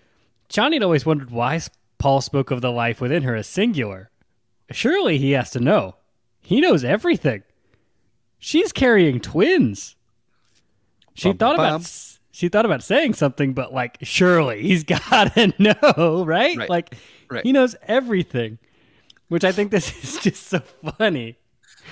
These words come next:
Speaker 2: And it, it raises more questions than it answers.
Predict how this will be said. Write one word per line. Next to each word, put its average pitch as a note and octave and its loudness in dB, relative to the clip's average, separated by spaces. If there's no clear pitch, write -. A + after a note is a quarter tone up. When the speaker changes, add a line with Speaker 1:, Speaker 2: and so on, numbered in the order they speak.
Speaker 2:
And E3 2
it, F3+ 0
it D3+ 2
raises E3 2
more C3+ 2
questions A#2+ -2
than A2 -2
it G#2+ -6
answers. - -10